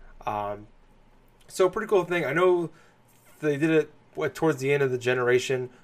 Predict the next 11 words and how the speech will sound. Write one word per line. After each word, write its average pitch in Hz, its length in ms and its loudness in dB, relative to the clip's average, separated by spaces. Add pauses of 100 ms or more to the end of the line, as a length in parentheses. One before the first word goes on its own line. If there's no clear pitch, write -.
(100)
with 123 100 -16
the 120 60 -8
three 123 200 -2
sixty, 185 560 -4 (480)
um, 110 640 -2 (120)
and, 113 720 -6 (120)
uh, 123 140 -6
but 117 200 -4
it 120 100 -2
was, 117 220 -6
like, 110 320 -10